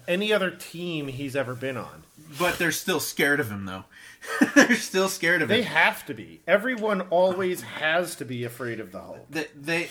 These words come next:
Speaker 2: they, they have to be, but that is gonna bring us to point C, where the Hulk is. Um, and we'll get to that in a minute, because we gotta talk about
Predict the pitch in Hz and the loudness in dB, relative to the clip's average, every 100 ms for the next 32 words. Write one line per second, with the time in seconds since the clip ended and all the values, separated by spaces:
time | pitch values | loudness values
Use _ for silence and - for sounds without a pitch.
0 | - 160 165 175 - 160 165 196 208 160 | -6 -2 -2 -2 -4 -2 2 2 0 -2
1 | 143 131 131 135 131 - - 147 175 170 | -2 0 0 0 -2 -2 -4 2 2 0
2 | 175 151 151 147 139 - 117 - 139 123 | -6 -4 -2 -2 -6 -8 -10 -6 -6 -6
3 | - - 165 127 117 113 113 101 117 104 | -6 -2 0 2 0 -2 -4 -6 -6 -8
4 | 104 95 95 - _ _ _ _ _ _ | -8 -10 -12 -16 _ _ _ _ _ _
5 | _ _ - - 139 120 104 95 - - | _ _ -16 -8 -4 -4 -6 -12 -20 -20
6 | _ 123 143 156 143 143 127 127 127 98 | _ -8 -4 -4 -2 -2 -2 -4 -6 -6
7 | 117 117 123 113 107 120 127 127 120 120 | -8 -4 -4 -4 -6 -6 -4 -6 -4 -6
8 | 117 120 113 110 107 | -6 -4 -2 -2 -4